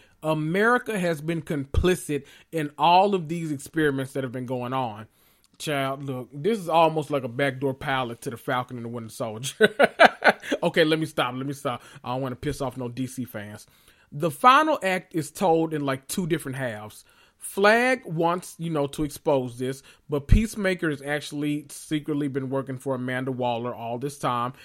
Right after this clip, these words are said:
and he refuses to let him take the hard drive. This causes a drag-out fight that's interrupted when an explosion occurs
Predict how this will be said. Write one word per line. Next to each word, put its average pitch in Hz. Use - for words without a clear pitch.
and 170
he 208
refuses 208
to 165
let 165
him 160
take 139
the 135
hard 147
drive. 104
This 214
causes 175
a 139
drag-out 156
fight 135
that's 143
interrupted 175
when 147
an 139
explosion 185
occurs 131